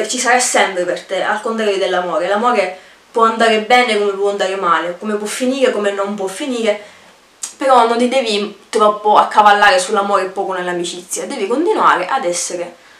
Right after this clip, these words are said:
ovviamente, mm, rispettoso, eh, per entrambe le cose, perché ci sono molte persone che si fidanzano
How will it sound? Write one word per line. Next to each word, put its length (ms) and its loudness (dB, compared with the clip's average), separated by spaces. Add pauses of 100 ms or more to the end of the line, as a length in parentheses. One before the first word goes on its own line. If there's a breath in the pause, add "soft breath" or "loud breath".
(240 loud breath)
ovviamente, 760 -6 (100)
mm, 260 -12 (840 loud breath)
rispettoso, 880 -2 (340 loud breath)
eh, 480 0
per 140 -2
entrambe 400 -2
le 120 -4
cose, 400 -6 (220)
perché 300 -10
ci 80 -8
sono 220 -4
molte 260 -2
persone 480 0
che 60 -10
si 160 -4
fidanzano 640 0